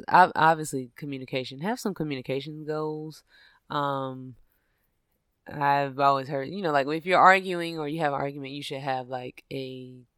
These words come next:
white flag word that says, like, "Okay, like, this is getting way too heated and we gotta stop."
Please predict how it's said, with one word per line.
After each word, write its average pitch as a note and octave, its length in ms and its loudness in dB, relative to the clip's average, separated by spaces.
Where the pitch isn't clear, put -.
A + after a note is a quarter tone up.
white C#3+ 360 4
flag C3 440 -8
word C3+ 540 -2
that D3 140 -4
says, C#3 260 -2
like, C#3 220 -6
"Okay, B2+ 400 -8
like, - 240 -14
this D#3+ 240 -4
is D#3 100 -10
getting C#3 320 -2
way F#3 240 6
too F#3+ 140 -4
heated D3 360 -2
and C3+ 120 -4
we C3+ 140 -6
gotta B2+ 200 0
stop." - 360 -8